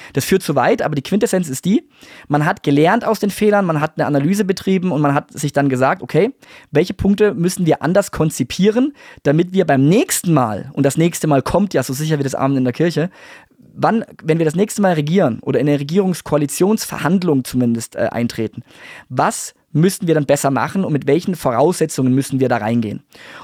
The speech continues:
Und, ähm, das heißt natürlich nicht, dass jeder F P Öler das so sieht, da gibt's natürlich auch unterschiedliche Strömungen, aber zumindest die tonangebende, äh, Strömung um Kickl hat das eben jetzt sehr,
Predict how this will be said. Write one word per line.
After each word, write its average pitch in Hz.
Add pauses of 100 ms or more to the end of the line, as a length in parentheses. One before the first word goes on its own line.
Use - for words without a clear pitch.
(140)
Und, 143
ähm, 139
das 135
heißt 151
natürlich 147
nicht, 196
dass 147
jeder 151
F 139
P 123
Öler 165
das 147
so 127
sieht, 175
da 120
gibt's 117
natürlich 117
auch 143
unterschiedliche 190
Strömungen, 190 (360)
aber 160
zumindest 175
die 147
tonangebende, 135
äh, 120
Strömung 170
um 120
Kickl 214 (400)
hat -
das 170
eben 160
jetzt 151
sehr, 175